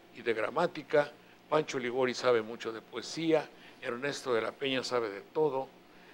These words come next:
el otro sabía de otras cosas, y conjuntamos todo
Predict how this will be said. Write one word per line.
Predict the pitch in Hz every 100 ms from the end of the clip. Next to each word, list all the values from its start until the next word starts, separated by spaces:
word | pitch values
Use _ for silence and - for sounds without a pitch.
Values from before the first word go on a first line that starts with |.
| - -
el | 117 135
otro | 143 131
sabía | 117 127 120 127
de |
otras | 127 123 113 -
cosas, | 156 151 156 143 - -
y | 127 123 -
conjuntamos | - 165 156 156 160 151 196 196 151 -
todo | 185 196 214